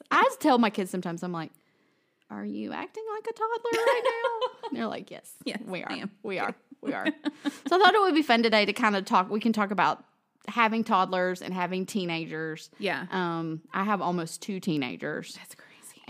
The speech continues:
Speaker 1: And, you know, you have toddlers, and
Speaker 2: Yes.
Speaker 1: so I thought that would
Speaker 2: That's
Speaker 1: be kinda
Speaker 2: fun.
Speaker 1: fun.
Speaker 2: Yeah, I like, I like our dynamic 'cause it's like we're both moms, but you have, like, the older kids and I have the younger kids. So I do learn a lot from you. You learn nothing from me.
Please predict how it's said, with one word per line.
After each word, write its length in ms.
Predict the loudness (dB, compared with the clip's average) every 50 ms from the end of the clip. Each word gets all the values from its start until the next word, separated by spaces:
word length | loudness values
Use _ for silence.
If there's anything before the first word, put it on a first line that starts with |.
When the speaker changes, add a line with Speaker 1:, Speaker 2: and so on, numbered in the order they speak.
| -6 -6 -4 -6
Speaker 1:
And, 340 | -6 -6 -6 -8 -8 -10 -12 -20 _
you 100 | -14 -12 -12
know, 80 | -10
you 200 | -10 -8 -6 -4
have 160 | -4 -6 -6 -6
toddlers, 540 | -6 -4 -4 -4 -4 -4 -4 -2 -2 -2 -2
and 160 | -2 -2 -4
Speaker 2:
Yes. 140 | -4 -6 -8
Speaker 1:
so 420 | -6 -6 -6 -6 -6 -6 -8 -10 -14 _ _ -20
I 40 | -10
thought 180 | -10 -10 -6
that 140 | -6 -6 -4
would 140 | -4 -4 -4
Speaker 2:
That's 80 | -6 -8
Speaker 1:
be 60 | -6
kinda 260 | -6 -6 -4 -4 -4
Speaker 2:
fun. 100 | -6 -6 -8
Speaker 1:
fun. 180 | -10 -12 -14 _ _ _ _ _ _ _
Speaker 2:
Yeah, 220 | -4 0 2 2 2
I 20 |
like, 320 | 4 2 2 0 0 -4 -6 -4
I 60 | -2
like 220 | 0 0 -2 0
our 120 | 0 -2 0
dynamic 520 | 0 -2 -2 0 -2 -2 -4 -4 -6 -8
'cause 140 | -12 -12 -12
it's 180 | -12 -12 -10 -8
like 260 | -6 -6 -6 -6 -8
we're 60 | -4
both 220 | -2 -2 -4 -2 -4
moms, 320 | -6 -6 -4 -6 -8 -10 -10
but 100 | -10 -10
you 100 | -10 -8
have, 200 | -8 -8 -8 -6
like, 160 | -8 -10 -10 _
the 80 | -14 -12
older 200 | -12 -10 -10 -12
kids 340 | -10 -10 -10 -10 -10 -10
and 80 | -8 -8
I 40 | -8
have 120 | -8 -8 -10
the 40 | -10
younger 200 | -10 -10 -10 -12
kids. 260 | -12 -12 -12 -12 -4
So 80 | -2 -2
I 60 | 0
do 160 | 0 0 0
learn 180 | 0 0 0 0
a 40 | 0
lot 180 | -2 -2 -4
from 160 | -6 -10 -10 -8
you. 300 | -8 -8 -8 -8 -10 -12
You 180 | -8 -6 -4 -2
learn 340 | -2 -2 -2 -2 -4 -6 -8
nothing 440 | -8 -8 -6 -6 -6 -8 -8 -12 -10
from 200 | -10 -10 -10 -10
me. 180 | -8 -8 -10